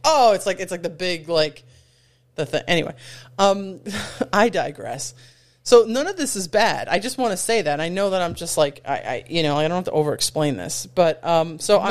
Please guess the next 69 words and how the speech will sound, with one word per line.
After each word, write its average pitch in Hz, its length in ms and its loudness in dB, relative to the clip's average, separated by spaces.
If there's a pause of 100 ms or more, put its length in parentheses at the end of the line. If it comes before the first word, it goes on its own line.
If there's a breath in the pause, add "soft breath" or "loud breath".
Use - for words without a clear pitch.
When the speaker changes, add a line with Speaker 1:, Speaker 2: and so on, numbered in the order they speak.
(100)
Speaker 1:
I'm 117 60 -4
Speaker 2:
for 175 120 -4
sure. 170 220 -4
And 160 280 -4
you 175 100 -4
know 180 100 0
what? 170 160 -2
Like, 143 180 -4
this 160 180 -6
is 175 140 -6
somebody's 135 460 -4
favorite 131 280 -8
pavilion, 120 640 -8
and, 117 240 -8
like, 113 240 -8
Speaker 1:
For 185 140 -8
sure. 127 340 0
Speaker 2:
and, 131 140 -8
like, 127 140 -6
come 127 160 -8
at 127 120 -6
me, 107 80 -12
bro. 98 260 -10 (640 soft breath)
Speaker 1:
Yeah, 240 260 4
Speaker 2:
Like, 160 100 2
Speaker 1:
and, 214 120 2
Speaker 2:
it's 220 60 -4
Speaker 1:
like, 214 120 0
Speaker 2:
fine. 127 360 -4
You 143 120 -8
know, 131 140 -4
like, 131 200 -4
have 139 320 -6
your 151 80 -4
opinion. 139 400 -8 (160)
Speaker 1:
let 254 160 0
us 392 140 -4
know. 381 160 -4
Speaker 2:
Let 196 80 6
Speaker 1:
Like, 185 140 4
Speaker 2:
us 226 60 0
know. 240 120 0
Speaker 1:
you 254 120 0
could - 140 0
always 294 300 2
let 294 120 2
Speaker 2:
Yeah. - 40 0
Speaker 1:
us - 120 -6
know. 269 200 4
Like, 175 120 2
I, 151 120 -6
we're 214 180 2
not 349 260 0
gonna, 220 320 0 (160)
we're, 208 320 0
I, 180 200 6 (140)
I'll 208 200 4
probably 349 460 2
agree 233 280 -4
with 370 180 -4
you. 143 180 -10
Give 233 180 2
me 311 100 -2
some 294 180 -4
other 262 320 0
ideas 214 460 -2
about 151 200 0
it, 151 80 -4
but - 260 -8